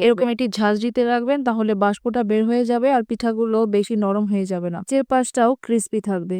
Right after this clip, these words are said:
তৈরি হয়ে গেল আমার দারুণ মজাদার ছিদ্র ছিদ্র জালিদার পারফেক্ট চিতই পিঠা। আর চিতই পিঠাগুলো যে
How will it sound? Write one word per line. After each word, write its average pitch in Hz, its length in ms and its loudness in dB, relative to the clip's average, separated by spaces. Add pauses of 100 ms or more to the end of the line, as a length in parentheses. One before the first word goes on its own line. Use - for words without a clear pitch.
(160)
তৈরি 226 320 0
হয়ে 262 240 -2
গেল 220 180 0 (160)
আমার 196 360 -2
দারুণ 185 360 0
মজাদার 226 560 -2
ছিদ্র 202 300 -6 (140)
ছিদ্র 214 300 -4 (180)
জালিদার 196 720 -2 (600)
পারফেক্ট 254 500 2
চিতই 233 300 -4
পিঠা। 247 380 -6
আর 233 140 2 (120)
চিতই 269 320 -2
পিঠাগুলো 277 460 0
যে 254 120 2